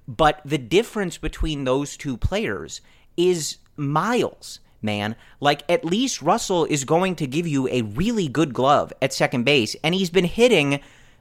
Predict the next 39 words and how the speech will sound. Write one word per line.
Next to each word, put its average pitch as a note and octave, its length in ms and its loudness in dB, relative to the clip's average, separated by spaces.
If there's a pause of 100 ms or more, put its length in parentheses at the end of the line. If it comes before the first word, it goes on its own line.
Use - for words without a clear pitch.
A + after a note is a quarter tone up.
(160)
better, A#2+ 520 2
right? A#2+ 220 4
He's, C3 260 -2
he's - 180 -2
still G3+ 260 4
below D3 320 4
league B2 280 2
average G#2+ 580 2
in G#2+ 160 2
terms A2 400 2
of G2 140 0
all A2+ 240 6
these A2 240 2
offensive G#2+ 500 2
numbers, G#2+ 520 4
and G#2+ 360 2
as A#2 160 6
I've G#2+ 160 4
said A2+ 160 2
a G#2 60 6
million G#2 360 4
times, A2 300 0
I A2 60 6
don't A#2 180 4
think A#2+ 160 2
that's G#2 180 2
gonna G2 200 0
change. F#2+ 460 0
It G#2+ 60 -2
hasn't G#2 280 2
changed G2+ 480 0
in G#2 100 2
his G2 140 0
first - 320 0
four A2+ 200 6
years G#2 280 4
in G2 60 0
the F2+ 60 -2
league. G#2 360 2